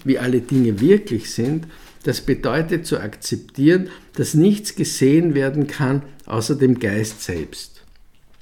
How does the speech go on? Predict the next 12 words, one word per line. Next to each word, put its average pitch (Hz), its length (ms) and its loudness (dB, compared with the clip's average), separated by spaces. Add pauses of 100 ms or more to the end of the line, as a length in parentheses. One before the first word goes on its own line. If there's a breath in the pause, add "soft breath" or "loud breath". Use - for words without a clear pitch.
(340)
So 175 400 4
wird - 260 -4
gesagt, - 560 -10 (1200 loud breath)
in 147 80 4
dem 123 220 4
Begriff 165 680 0
nicht 190 380 0
entstehen 110 800 -4 (420 soft breath)
gibt 143 240 -2
es - 200 -4
keine 123 360 -4
Verursachung. 101 1080 -8